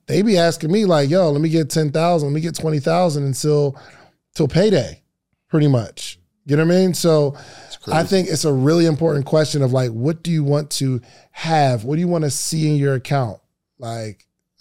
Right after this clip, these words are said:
Speaker 1: I'm, I'm excited, like, with this building. I know it's not a, like, a dollar amount. It's, like,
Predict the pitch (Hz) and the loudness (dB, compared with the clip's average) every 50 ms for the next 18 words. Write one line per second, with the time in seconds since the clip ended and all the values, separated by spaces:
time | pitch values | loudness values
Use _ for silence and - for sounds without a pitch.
0 | - - - - 160 156 - - 165 160 175 175 139 - - 160 151 147 147 143 | -20 -12 -6 -2 -2 -2 -2 -2 -2 0 0 0 -2 0 0 2 2 2 2 0
1 | 139 139 131 135 135 - 139 120 107 113 160 185 180 151 143 135 127 - - - | -2 -2 -2 -4 -4 -4 -4 -4 -2 0 2 2 2 2 0 -2 -4 -8 -12 -20
2 | - - - - - - _ _ - 139 143 156 160 147 147 156 165 156 143 131 | -20 -20 -20 -20 -20 -20 _ _ -4 0 2 2 2 2 2 2 4 4 4 2
3 | 127 123 123 127 - _ _ - 131 143 196 185 165 151 139 135 131 120 127 107 | 2 -2 -4 -6 -12 _ _ -6 -2 0 2 2 2 2 2 0 0 -2 -2 -8
4 | 101 - 147 143 147 143 139 131 127 131 127 123 123 - - 120 104 | -8 -6 -4 -2 0 0 2 2 2 0 -2 -2 -4 -6 -6 -6 -8